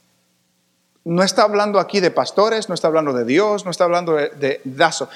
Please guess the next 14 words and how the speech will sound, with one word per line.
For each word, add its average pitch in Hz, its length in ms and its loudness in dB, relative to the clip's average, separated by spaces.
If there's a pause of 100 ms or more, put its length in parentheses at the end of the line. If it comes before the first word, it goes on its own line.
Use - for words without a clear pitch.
(100)
está 170 200 0
hablando 214 200 0
de 202 60 2
las 170 160 0
autoridades. 135 880 -4 (600)
E-, - 180 -4
está - 180 2
hablando 214 280 2
del 190 140 2
presidente 165 440 -2
de 190 80 4
los 147 120 0
Estados 160 320 0
Unidos. 170 460 -8